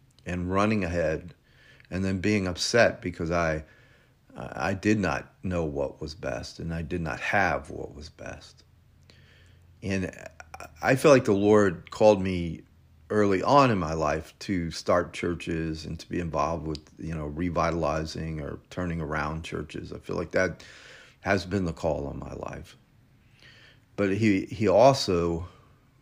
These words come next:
was doing something in my character where my impatience and my unwillingness to wait made it to where instead of pastoring out of love for the people, I,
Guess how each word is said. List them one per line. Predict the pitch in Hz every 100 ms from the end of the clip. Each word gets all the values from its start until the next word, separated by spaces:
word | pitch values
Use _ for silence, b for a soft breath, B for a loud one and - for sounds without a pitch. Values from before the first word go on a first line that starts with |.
| _
was | 87 87 - - _ b b b b -
doing | 123 127
something | - 113 92 90
in |
my | 82 80
character | - - 127 98 - 85 76
where | 71 85 82 80 76 78 - _ _ _ b b b b b b b -
my | 90 90
impatience | - 143 160 139 104 87 80 71 73 - - -
and | 80
my | 90 82 -
unwillingness | 127 131 113 117 107 95 82 -
to | 85
wait | 76 92 123 82 78 - - - _ _ _ _ _ _ b b b b b b -
made | 117 131
it | 113 -
to | 98
where | 98 92
instead | 92 - 123
of | 107 87 -
pastoring | - 107 113 113 - 90 87 85 78 - - _
out | 95 98
of | 87 85
love | 92 113 131 127
for | -
the | 80
people, | - 87 82 82 82
I, | 80